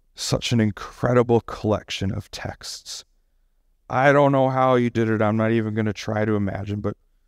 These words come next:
Father, I believe that this is your heart written down for us to know you better. Thank you for the ways in which you have worked through people over thousands of years to preserve this so that we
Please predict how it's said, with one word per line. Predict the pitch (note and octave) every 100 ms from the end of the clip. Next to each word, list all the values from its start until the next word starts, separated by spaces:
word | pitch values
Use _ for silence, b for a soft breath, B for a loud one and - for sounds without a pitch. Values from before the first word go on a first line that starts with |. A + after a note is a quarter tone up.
| _ _ _ _
Father, | - A#2+ A2+ A2
I | A2
believe | G2+ G#2+ G#2+ G2+ G2+ G#2
that | G#2
this | A2 G2 A2
is | G2
your | G2+ G2+ G2+ G2 F2+ _ _ _ _ _ _
heart | - A#2 A2 - - - _ _ _ _ _ _ -
written | A#2 A#2+ B2
down | G#2 G2+ G2
for | - G2+
us | G2 -
to | - G2
know | F#2 F#2+
you | G2 F#2+
better. | - - G2 - _ _ _ _ _ _ _
Thank | G#2+ A#2 -
you | C3+
for | - A2+
the | G2+
ways | G2+ G#2 G#2+ G2+
in | G2
which | - -
you | G2
have | G2+
worked | G2+ A2 - -
through | A2+ G2
people | - A2+ G#2+ G2+ G2+
over | G#2+ F#2+ F#2
thousands | - A2 G#2+ A2 G#2+ A2
of | G#2+
years | G2 F#2+ G2 - _ _ _ _ _ -
to | -
preserve | A2+ G#2+ G2 G2+ G2 G2
this | G2+ G#2 -
so | -
that | G2 -
we | G2+ G2+ A2+ C3+ C3+ C3+ C#3+